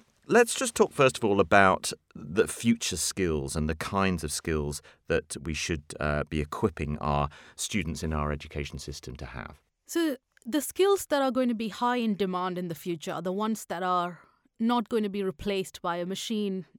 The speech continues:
Speaker 2: or a robot. So things like creativity, collaboration, social and emotional skills. And given the trends that you mentioned, things that are impacting the world today, we know,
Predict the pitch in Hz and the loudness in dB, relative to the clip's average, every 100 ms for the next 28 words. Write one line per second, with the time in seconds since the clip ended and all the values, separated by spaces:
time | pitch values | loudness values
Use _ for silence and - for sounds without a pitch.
0 | - 185 175 165 165 147 131 143 185 - | -4 -2 -2 -2 -2 -4 -10 -12 -10 -2
1 | 240 226 - 185 170 - - - - - | 2 2 2 2 2 -4 -20 -20 -20 -12
2 | - 226 208 202 196 180 185 175 170 196 | -2 2 2 2 -2 -4 -4 -4 -4 0
3 | 190 175 175 175 165 - 165 165 - _ | 2 2 2 -2 -2 -4 -6 -8 -12 _
4 | _ - 240 220 - 214 196 - 196 190 | _ 2 4 4 2 0 0 0 -2 0
5 | 190 202 - 185 170 - 165 151 156 - | 2 2 0 -6 -6 -8 -8 -8 -8 -14
6 | - _ - - - _ _ _ _ - | -18 _ -20 -20 -20 _ _ _ _ 2
7 | 240 294 320 330 302 247 - 233 - 262 | 4 6 6 6 6 2 -2 -2 2 4
8 | 254 - 202 208 208 220 220 185 165 170 | 4 2 -2 0 2 2 0 -4 -6 -10
9 | - _ _ _ 208 196 - - - - | -14 _ _ _ -2 -2 -4 -8 -12 -16
10 | _ - 180 170 170 165 165 - - 208 | _ -2 0 2 2 0 -2 -6 -2 4
11 | 220 208 - 202 185 185 190 185 180 147 | 6 6 4 0 4 6 4 2 -4 -6
12 | 135 - - _ _ _ _ _ _ 208 | -8 -14 -20 _ _ _ _ _ _ 0
13 | 269 262 285 294 262 | 6 8 10 10 8